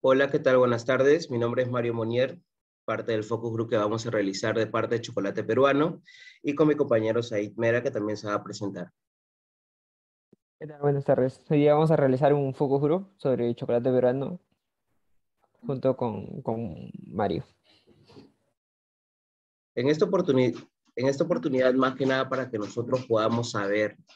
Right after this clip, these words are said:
Speaker 1: y podamos tener la opinión que también tienen ustedes respecto al tema de la Liga uno, al, respecto al tema de la Liga dos, queremos saber de qué manera se informan y qué tanto se informan ustedes a través de, de las, de las redes sociales.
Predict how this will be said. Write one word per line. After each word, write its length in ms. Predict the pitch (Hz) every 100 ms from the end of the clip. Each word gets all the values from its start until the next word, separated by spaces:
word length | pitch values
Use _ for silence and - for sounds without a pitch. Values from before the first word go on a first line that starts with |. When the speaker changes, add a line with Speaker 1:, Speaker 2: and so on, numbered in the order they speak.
| -
Speaker 1:
y 60 |
podamos 560 | 90 104 104 113 123 123
tener 280 | 117 113 113
la 80 |
opinión 520 | 113 113 101 104 123 139
que 80 |
también 320 | 127 - 107 98
tienen 200 | 107 104
ustedes 680 | 107 - 117 104 104 95 _ _ _ _
respecto 580 | - 107 - 113 113 110
al 260 | 104 95 90
tema 240 | 107 110
de 60 | 110
la 100 | 98
Liga 260 | 101 98 104
uno, 300 | 135 127 120
al, 160 | 104
respecto 400 | 98 101 113 113
al 120 | 110
tema 220 | 110 113 113
de 60 |
la 120 | 104
Liga 240 | 92 101 101
dos, 280 | 110 117 113 _ _ -
queremos 300 | 151 190 180
saber 280 | 156 151 147
de 120 | 147
qué 80 | 160
manera 340 | 151 151 151
se 140 | 156
informan 520 | 110 - 127 135 135 143
y 140 | 127
qué 140 | 123 180
tanto 360 | 185 180 180
se 160 | 180 123
informan 380 | 110 127 127 131
ustedes 420 | 110 - 123 120
a 80 | 123
través 340 | 92 98 107
de, 260 | - 104 87
de 80 | 92
las, 220 | 92 90 -
de 80 | 104
las 160 | 98 98
redes 240 | 107 107
sociales. 540 | 110 101 135 104 90